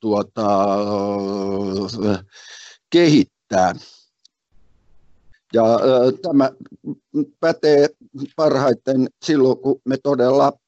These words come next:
perehdytään myös näihin ristiriitoihin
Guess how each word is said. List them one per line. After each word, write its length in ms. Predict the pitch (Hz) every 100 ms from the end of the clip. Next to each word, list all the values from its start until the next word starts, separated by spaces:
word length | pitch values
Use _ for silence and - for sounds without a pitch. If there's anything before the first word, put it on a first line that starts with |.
| -
perehdytään 1080 | 139 131 110 107 113 113 - 113 101 85 71 _ _ _ _
myös 380 | 127 131 113 - _ - 113 117
näihin 380 | 120 117 120 113
ristiriitoihin 1200 | - 147 - - 110 110 104 - 107 104 113